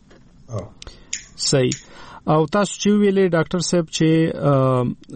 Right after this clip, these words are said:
Speaker 2: آم، انسان ژوند کولی شي که علاج وکړي سمې طریقې باندې، او دا دوا چې ډاکټر ورکړې ده دې ته دوام ورکړي. دا دوا، آ،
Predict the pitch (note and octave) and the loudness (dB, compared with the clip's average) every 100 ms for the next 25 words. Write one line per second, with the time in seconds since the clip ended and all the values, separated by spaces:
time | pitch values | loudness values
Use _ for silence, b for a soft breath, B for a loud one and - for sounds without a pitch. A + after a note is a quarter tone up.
0 | C#3 C3 C3+ C#3 - - - - - D3+ | -2 0 0 -4 -10 -20 -20 -20 -4 0
1 | C#3+ - F3+ E3 C3+ E3+ E3 D#3 E3+ E3 | 0 2 2 2 2 0 0 2 2 0
2 | C#3+ D3+ C3+ - - - - - B2+ C3+ | 0 -4 -4 -8 -20 -20 -8 -2 2 4
3 | D3 B2+ C3+ C3+ A2+ - C3 C3+ B2 A#2 | 2 2 -2 -2 -6 -4 -6 -6 -6 -4
4 | B2 B2 B2 A#2+ B2 A#2+ B2 B2 C3 C#3+ | -4 -2 -2 0 0 2 0 2 2 0
5 | - C3+ B2 C#3+ C3 B2+ - C3+ B2+ B2 | -2 -6 -2 0 0 -2 0 0 0 -2
6 | B B B B B A2+ C#3 C#3 C3 B2+ | B B B B B 0 0 0 0 2
7 | B2+ C3+ B2 A#2+ - C#3 - B B B | 2 2 0 -4 -8 -14 -16 B B B
8 | B B B B B B - - F3 A3 | B B B B B B -6 0 2 2
9 | G3+ G3+ G#3+ G#3+ G#3 F#3 B F3+ F3 E3+ | 2 2 4 4 4 0 B 0 2 2